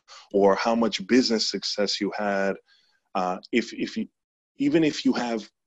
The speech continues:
people who love you in your home, you're all quarantined up and you're surrounded by people who love you, people can always find an excuse not to be happy because we focus a lot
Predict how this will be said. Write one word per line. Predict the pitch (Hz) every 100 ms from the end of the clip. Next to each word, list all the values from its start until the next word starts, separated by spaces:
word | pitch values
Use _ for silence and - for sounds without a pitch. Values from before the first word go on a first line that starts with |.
| -
people | 135 143 - 123 -
who | 107
love | 98 107 123
you | 110 107 104 98 98 _ _ _ -
in | 110
your | 101
home, | 90 139 147 135 131 -
you're | 110 110
all | 123 107
quarantined | - 127 127 117 117 107
up | 123 117
and | 104
you're | 104
surrounded | - 113 110
by | 104
people | 98 107 104
who | 98
love | 104 107
you, | 107 107 101 - - - - - _ -
people | 147 139
can | 131 127
always | 127 147 131 -
find | 127 120
an | 113
excuse | 107 - 113 101
not | 101 95
to |
be | 90 87
happy | 82 78 - - _ _
because | 117 107 101
we | 98 101
focus | - 113 113 104 -
a | 95
lot | 101 101 101